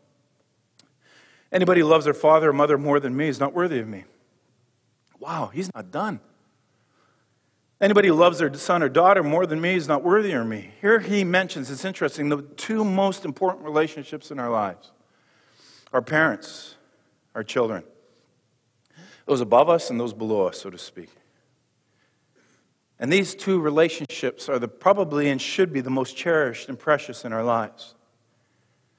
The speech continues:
And they can also be some of the most sensitive and emotionally charged ones as well, right?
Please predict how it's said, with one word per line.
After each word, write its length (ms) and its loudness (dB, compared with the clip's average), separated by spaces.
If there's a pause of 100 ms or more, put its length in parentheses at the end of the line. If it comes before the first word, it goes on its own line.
(340)
And 120 -2
they 80 2
can 120 0
also 300 2
be 100 -2
some 220 -2
of 60 -8
the 80 -4
most 240 0
sensitive 480 0
and 160 2
emotionally 480 -2
charged 560 0
ones 320 -4
as 120 -6
well, 300 2
right? 320 4